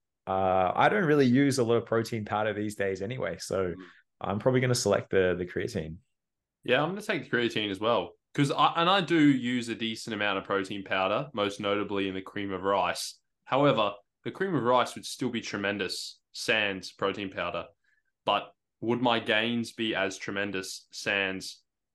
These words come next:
Speaker 3: creatine, as Jack likes to call it, which is ludicrous, mate? You gotta be the only dietitian bodybuilder on the planet that doesn't know how to say the word properly.
Speaker 2: No, I think I'm saying it correctly. Everyone else is wrong, actually.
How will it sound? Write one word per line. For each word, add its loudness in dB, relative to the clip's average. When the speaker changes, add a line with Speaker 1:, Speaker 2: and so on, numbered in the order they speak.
Speaker 3:
creatine, -2
as -8
Jack -4
likes -4
to -20
call -4
it, -10
which -10
is -8
ludicrous, -2
mate? -4
You -6
gotta 4
be 4
the 4
only 2
dietitian 0
bodybuilder -2
on -2
the -6
planet -2
that -16
doesn't -4
know -2
how 0
to -4
say -2
the -2
word 0
properly. -6
Speaker 2:
No, 0
I 2
think 0
I'm 0
saying -2
it -6
correctly. -4
Everyone -4
else -6
is -8
wrong, -4
actually. -10